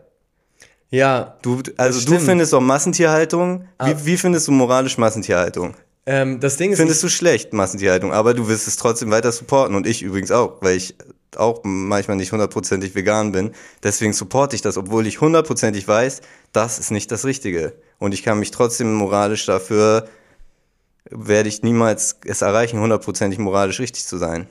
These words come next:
Speaker 1: Aber das sind f-, f-, trotzdem verschiedene Paar Schuhe, würde ich sagen. Massent-,
Speaker 2: Natürlich.
Speaker 1: Massentier-, also es gibt natürlich trotzdem, muss man ja bei seinem eigenen moralischen Kompass auch ein bisschen abwägen, was hat Einfluss und was nicht.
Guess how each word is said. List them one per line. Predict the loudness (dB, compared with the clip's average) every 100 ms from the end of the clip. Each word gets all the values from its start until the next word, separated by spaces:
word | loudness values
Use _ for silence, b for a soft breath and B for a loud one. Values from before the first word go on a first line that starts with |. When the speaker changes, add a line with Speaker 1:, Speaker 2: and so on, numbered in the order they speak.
| -6
Speaker 1:
Aber | 0 2
das | 2
sind | -2 -6 -6
f-, | -16 -18 -18 -4
f-, | 0
trotzdem | 2 0 0
verschiedene | 0 0 0 -2
Paar | -2
Schuhe, | -4 -4 -8 -8
würde | -10
ich | -8
sagen. | -6 -4
Massent-, | -2 -2
Speaker 2:
Natürlich. | 0 0 2 2 2
Speaker 1:
Massentier-, | 0 -2 -2 -2 0
also | 0
es | -4
gibt | -2
natürlich | 0 0 -2 0
trotzdem, | 0 0 -2 -2
muss | -2
man | -2 0
ja | 2
bei | 2
seinem | 2 0
eigenen | 2 0 0 -2 -4 -12 B B B
moralischen | 0 4 4 2 -4
Kompass | -2 0 0 0
auch | -2
ein |
bisschen | -2 -4 -2
abwägen, | -2 -2 -2 -2
was | 0
hat | -2 0
Einfluss | 0 -2 -4 -6
und | -2
was | -4 -2
nicht. | -4 -6